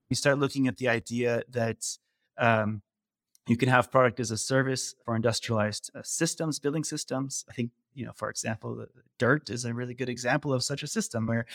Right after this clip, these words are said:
you can, you can start designing the system to be reused. Another company called Connextech, uh, in California has been also certified cradle to cradle. They use an, a, a bolted connection sy-,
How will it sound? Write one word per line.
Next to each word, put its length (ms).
you 80
can, 260
you 100
can 100
start 240
designing 440
the 60
system 340
to 140
be 200
reused. 580
Another 220
company 300
called 300
Connextech, 520
uh, 120
in 160
California 640
has 200
been 160
also 320
certified 500
cradle 300
to 60
cradle. 460
They 100
use 280
an, 200
a, 220
a 100
bolted 340
connection 340
sy-, 180